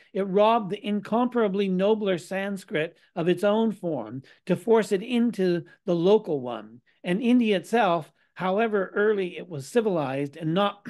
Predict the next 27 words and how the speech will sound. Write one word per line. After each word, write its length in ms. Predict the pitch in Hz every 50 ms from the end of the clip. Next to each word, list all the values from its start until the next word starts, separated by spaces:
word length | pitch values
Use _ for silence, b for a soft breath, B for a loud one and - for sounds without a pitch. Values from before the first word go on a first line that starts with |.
| 247 - _
<clears throat> 220 | - - _ _ -
through 200 | - 202 196 175
foreign 500 | - - 233 220 220 214 196 185 170 175
mediation, 800 | 185 196 190 175 160 175 185 202 196 - - 143 113 120 135 131 b b b b b b
did 160 | 160 185 175
not 320 | 190 202 226 233 226 - 196
obtain 400 | 180 156 - 196 214 220 220 202
its 160 | 185 - -
language 440 | 190 190 202 220 208 185 165 143 -
from 200 | - 175 160 156
this, 440 | 185 226 180 - - - - - b b b b b b -
the 80 | 180
principle 520 | - - 190 190 185 - 160 185 185 175 151
thereof, 640 | 160 165 175 170 175 190 190 175 139 131 131 120 - _ _ _ _ -
profoundly 500 | 175 151 139 190 190 196 202 190 180 165
created 460 | 180 196 190 190 180 170 185 165 143
from 160 | - 180 175
the 80 | 170 160
truest 400 | - - 226 233 196 180 180 -
linguistic 540 | 190 180 170 208 226 190 - - 165 147
sense, 400 | - - 170 156 151 156 151 - b b b b b _
flowed 360 | - 208 208 214 208 196 180 170
rather, 580 | 196 196 202 208 202 180 160 151 156 147 b b b _
like 220 | - 175 170 165 160
that 220 | 202 185 180 -
civilization 640 | - - 208 202 202 190 175 160 190 190 180 185 175
itself, 500 | 170 156 143 - 233 226 202 202 185 -